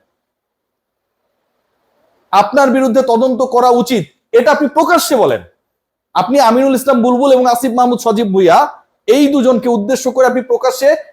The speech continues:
নেক্সট ইন্টারভিউতে বলেন যে আমার বিরুদ্ধে আপনারা তদন্ত করেন, এটা বলেন না কেন আপনি?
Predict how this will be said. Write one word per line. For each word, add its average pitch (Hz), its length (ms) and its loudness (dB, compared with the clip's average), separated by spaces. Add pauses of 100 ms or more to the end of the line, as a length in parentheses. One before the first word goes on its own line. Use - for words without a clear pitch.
নেক্সট 269 280 2
ইন্টারভিউতে 240 400 -2
বলেন 196 220 0
যে 202 80 -2
আমার 208 220 0
বিরুদ্ধে 214 240 -2
আপনারা 208 180 -2
তদন্ত 180 320 -4
করেন, 139 320 0 (560)
এটা 294 200 2
বলেন 285 220 4
না 226 100 0
কেন 170 160 -2
আপনি? 233 320 -4